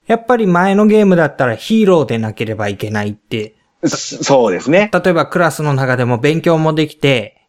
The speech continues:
Speaker 1: えー、
Speaker 2: うん。
Speaker 1: みんなの人気者でスポーツもできて、みたいな、
Speaker 2: うん。
Speaker 1: 学級委員やるようなヒーローで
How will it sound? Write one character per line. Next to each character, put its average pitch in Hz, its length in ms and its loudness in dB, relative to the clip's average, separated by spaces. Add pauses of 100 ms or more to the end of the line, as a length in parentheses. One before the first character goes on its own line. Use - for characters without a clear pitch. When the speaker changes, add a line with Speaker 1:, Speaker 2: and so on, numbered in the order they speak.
Speaker 1:
え 135 260 2
ー、 - 20 2
Speaker 2:
う 123 40 0
ん。 - 20 0
Speaker 1:
み 147 100 2
ん 151 60 0
な 147 100 0
の 135 80 0
人 135 220 0
気 139 100 -2
者 135 260 2
で 127 120 0
ス - 100 -8
ポ 165 160 2
ー 156 60 -4
ツ 135 80 -8
も 120 140 -2
で 123 140 0
き - 80 -14
て、 127 220 2
み 113 180 -2
た 110 140 -4
い 107 60 -6
な、 107 120 -4
Speaker 2:
う 98 60 -6
ん。 87 140 -6
Speaker 1:
学 123 220 -4
級 175 180 4
委 185 60 6
員 175 100 4
や 135 160 2
る 147 80 2
よ 170 160 2
う 165 40 0
な 180 280 0 (120)
ヒ 175 300 0
ー 156 40 2
ロ 143 200 4
ー 131 40 -2
で 180 360 0